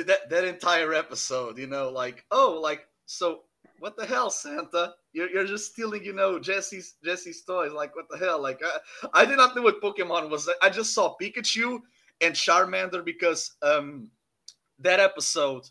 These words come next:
was meant to be an episode in Japan in Christmas of nineteen ninety-seven.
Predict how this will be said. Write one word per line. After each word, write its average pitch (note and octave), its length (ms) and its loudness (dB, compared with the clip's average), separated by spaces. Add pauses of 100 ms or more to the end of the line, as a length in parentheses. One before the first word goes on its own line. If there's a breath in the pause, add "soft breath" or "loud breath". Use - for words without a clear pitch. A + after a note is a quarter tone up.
(420)
was D3 180 -6
meant E3 160 -6
to D3 80 -18
be D#3 120 0
an D3+ 80 -2
episode C#3+ 600 -2
in C#3+ 120 -4
Japan C3+ 540 -4 (100)
in B2+ 140 -10
Christmas C#3+ 600 -6
of B2 180 -6
nineteen C3+ 540 -4
ninety-seven. A#2+ 680 -6